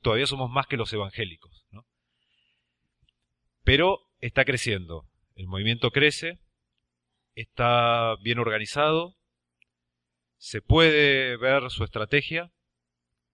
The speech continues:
su estrategia es copiada de la Iglesia Católica, claramente. No veo diferencia,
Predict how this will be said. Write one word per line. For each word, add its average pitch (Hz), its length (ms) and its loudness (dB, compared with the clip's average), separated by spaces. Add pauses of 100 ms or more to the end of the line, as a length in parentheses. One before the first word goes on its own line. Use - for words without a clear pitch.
(220)
su - 200 -12
estrategia 117 840 -4
es 104 140 -8
copiada 110 920 -2
de 90 120 -14
la 92 80 -10
Iglesia 101 320 -10
Católica, 113 520 -8 (540)
claramente. 101 680 -6 (1400)
No 160 220 2
veo 180 260 6
diferencia, 135 760 0